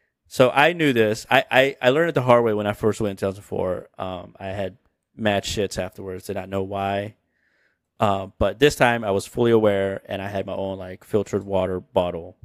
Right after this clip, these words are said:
and stuff. And my grandma had, like, those gallons of water that you get at the stores, you know, refill, whatever. Those were clean. Those were fine. Um, but if you ever go to any, like, not well-known restaurants and stuff like that, they a-, they ask you want ice in your drink, don't get the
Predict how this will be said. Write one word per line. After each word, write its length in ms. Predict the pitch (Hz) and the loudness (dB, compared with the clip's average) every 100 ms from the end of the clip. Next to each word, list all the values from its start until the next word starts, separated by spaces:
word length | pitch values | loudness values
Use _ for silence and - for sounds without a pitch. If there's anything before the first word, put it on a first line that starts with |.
| - | -20
and 100 | - | -16
stuff. 420 | - 90 90 - - | -10 -10 -10 -14 -8
And 180 | 110 98 | -6 -6
my 160 | 98 | -8
grandma 480 | 101 110 110 107 101 | -2 0 0 -4 -4
had, 480 | 101 101 98 92 - | -4 -6 -4 -6 -10
like, 260 | 95 90 _ _ | -18 -18 _ _
those 200 | - 95 - | -14 -14 -8
gallons 280 | 98 98 | -8 -6
of 60 | 98 | -8
water 180 | 95 92 | -10 -10
that 120 | - | -12
you 60 | 98 | -12
get 120 | 95 | -12
at 60 | |
the 60 | - | -8
stores, 680 | - 139 135 135 127 - - | 0 2 2 0 -6 -16 -12
you 60 | 110 | -6
know, 280 | 104 101 113 | -4 -6 -6
refill, 340 | 110 110 107 | -6 -2 -2
whatever. 480 | 104 104 98 101 107 - _ _ _ - | 0 -2 -2 -8 -12 -18 _ _ _ 2
Those 220 | 123 123 | 4 4
were 60 | |
clean. 260 | 123 117 92 | -4 -6 -4
Those 200 | 104 101 | -4 -4
were 80 | 104 | -6
fine. 320 | - - - _ _ _ _ _ - | -10 -12 -16 _ _ _ _ _ -8
Um, 380 | 95 95 92 95 | -4 -4 -6 -6
but 340 | 101 95 90 | -4 -4 -8
if 100 | - 113 | -10 0
you 80 | |
ever 140 | 117 117 | 0 4
go 200 | 113 110 | 4 2
to 200 | - 101 | 0 -8
any, 280 | 98 98 92 | -6 -8 -8
like, 360 | - - - | -8 -10 -8
not 220 | - 131 143 | 0 0 4
well-known 320 | 123 117 110 | 2 2 0
restaurants 680 | 117 117 - 113 110 - - | 2 0 0 -4 -4 -8 -12
and 80 | |
stuff 200 | - 113 | -8 -6
like 160 | 113 107 | -4 2
that, 440 | 123 123 120 117 _ _ _ - | 4 4 2 -2 _ _ _ -18
they 180 | - 117 | -12 -4
a-, 180 | 104 - | -4 -2
they 100 | 98 | -2
ask 180 | 104 - | -2 -6
you 60 | |
want 180 | 113 95 | -12 -6
ice 240 | 113 123 - | 0 0 0
in 40 | |
your 80 | 123 | -6
drink, 300 | 123 117 113 | -4 -6 -6
don't 160 | 90 | -16
get 120 | - | -16
the 100 | - | -20